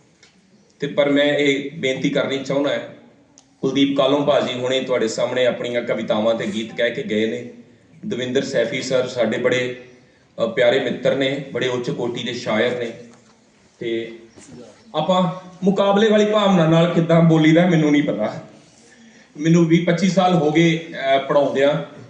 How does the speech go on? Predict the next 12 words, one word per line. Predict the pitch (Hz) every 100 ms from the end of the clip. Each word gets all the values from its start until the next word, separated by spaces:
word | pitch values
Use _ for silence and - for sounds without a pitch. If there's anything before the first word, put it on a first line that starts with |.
| - - _ -
ਤੇ | 143
ਸਿੱਖਿਆ | 143 160 - 170
ਵਿਭਾਗ | 165 165 170 156
ਵਿੱਚ | 165 160
ਵੀ | 165 170
ਤੇ | 170 170
ਯੂਨੀਵਰਸਿਟੀਆਂ | 160 147 156 165 160 - 151
ਦੇ | 147
ਯੂਥ | 147 139 151
ਫੈਸਟੀਵਲਾਂ | 147 139 147 139 139 139
'ਚ |
ਵੀ | 139 131